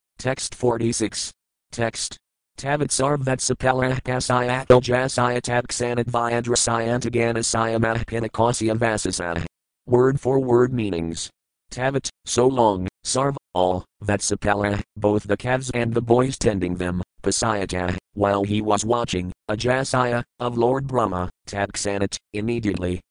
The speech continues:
viadrasayanta, were seen, ganasayama, as having a complexion resembling bluish rain clouds, pinakasya vasasa, and dressed in yellow silk garments. Translation.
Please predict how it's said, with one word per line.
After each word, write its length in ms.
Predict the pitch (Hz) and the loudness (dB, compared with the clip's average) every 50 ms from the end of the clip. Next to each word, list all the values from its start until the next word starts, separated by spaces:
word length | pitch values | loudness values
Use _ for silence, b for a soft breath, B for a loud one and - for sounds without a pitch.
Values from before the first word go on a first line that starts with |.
| - 98 | -8 -4
viadrasayanta, 1080 | 101 101 101 101 101 101 101 101 104 - - 107 110 113 120 127 131 131 131 123 117 - _ _ | -2 -2 0 0 -2 -2 -2 0 0 0 0 0 -2 -2 -2 -2 -2 -2 -4 -6 -8 -10 _ _
were 200 | - 117 117 120 | 0 2 2 2
seen, 340 | 117 - 117 110 104 95 90 90 _ _ - | 2 0 -2 -2 -2 -2 -4 -4 _ _ -4
ganasayama, 880 | 101 101 101 98 101 98 - - 101 98 101 98 98 101 98 98 101 107 - _ - | 0 0 0 0 0 -2 -2 -2 -2 0 0 0 0 0 0 -2 -2 -6 -8 _ -4
as 200 | 139 139 139 135 | -2 0 0 0
having 300 | - 127 120 117 117 117 | -2 -2 -2 -2 -2 -4
a 60 | 117 110 | -4 -2
complexion 580 | - 117 120 - 117 113 120 - - 117 113 | -4 -4 -2 -2 -2 -2 -2 -2 -4 -4 0
resembling 560 | 113 113 113 113 110 117 120 123 117 117 117 | 0 0 0 0 0 -2 0 0 0 0 0
bluish 400 | 113 113 113 113 123 127 120 - | 0 0 0 0 0 0 0 0
rain 300 | 123 120 113 101 92 87 | 2 2 2 2 0 -2
clouds, 520 | - - 87 85 85 85 85 87 85 - - - _ _ _ - | -2 -2 -2 -2 -2 -2 -4 -2 -2 -4 -4 -6 _ _ _ -6
pinakasya 720 | - 120 123 120 - - 113 120 123 - 113 113 113 110 | -4 -4 -4 -2 0 2 2 2 2 2 0 0 0 2
vasasa, 600 | 110 113 120 120 - 113 113 - 113 113 113 117 - _ _ - | 2 0 0 0 -2 -2 -4 -2 -4 -4 -4 -4 -6 _ _ -4
and 240 | 113 113 113 110 | -4 -2 -2 -2
dressed 340 | 110 107 107 107 113 - - | -2 0 0 0 0 -2 -4
in 140 | 113 110 110 | -4 -2 0
yellow 300 | 110 110 113 120 123 117 | 2 2 4 4 2 2
silk 320 | 107 - 110 120 123 - | 0 2 2 0 0 0
garments. 580 | 117 110 101 90 82 82 80 80 82 - - - _ _ _ _ _ _ _ - | -2 -2 0 0 0 -2 -2 -4 -4 -6 -8 -10 _ _ _ _ _ _ _ -12
Translation. 760 | - - 117 113 110 107 110 110 113 110 - 98 92 90 | -8 -4 -4 -4 -2 0 0 0 0 0 0 -2 -4 -4